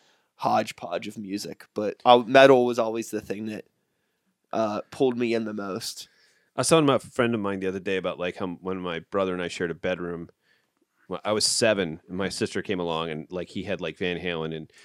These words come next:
Speaker 2: Huey Lewis in the News and, like, whatever posters were up in the eighty-four this was. But I remember, like, in the late eighties, he started getting into metal, and, like, I came home one day, and there were, like, the three Iron Maiden posters and, like, Anthrax
Speaker 1: Hell
Speaker 2: and,
Speaker 1: yeah.
Speaker 2: and just, like, I remember listening to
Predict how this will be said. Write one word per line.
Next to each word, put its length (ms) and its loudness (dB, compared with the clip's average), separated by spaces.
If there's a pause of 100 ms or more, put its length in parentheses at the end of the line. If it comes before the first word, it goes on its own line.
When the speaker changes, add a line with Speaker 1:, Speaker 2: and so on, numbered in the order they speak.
(120)
Speaker 2:
Huey 220 -4
Lewis 300 -4
in 80 -6
the 60 -6
News 420 -8
and, 80 -14
like, 160 -16
whatever 260 -8
posters 400 -4
were 80 -2
up 120 -4
in 100 -8
the 160 -8 (120)
eighty-four 720 -4
this 160 -10
was. 360 -8 (360)
But 120 4
I 60 4
remember, 360 0
like, 220 0
in 60 -10
the 60 -4
late 220 -2
eighties, 260 -6
he 60 -8
started 260 -4
getting 200 -8
into 120 -14
metal, 400 -10
and, 80 -16
like, 160 -14
I 40 -20
came 180 -10
home 160 -4
one 120 -4
day, 120 -4
and 80 -6
there 80 -6
were, 80 -4
like, 220 -12 (240)
the 80 -12
three 260 0
Iron 240 0
Maiden 300 -4
posters 580 -8
and, 140 -10
like, 260 -12
Anthrax 640 -4
Speaker 1:
Hell 160 8
Speaker 2:
and, 80 6
Speaker 1:
yeah. 320 4
Speaker 2:
and 280 -2
just, 300 -2
like, 400 0 (160)
I 60 2
remember 280 8
listening 420 6
to 400 2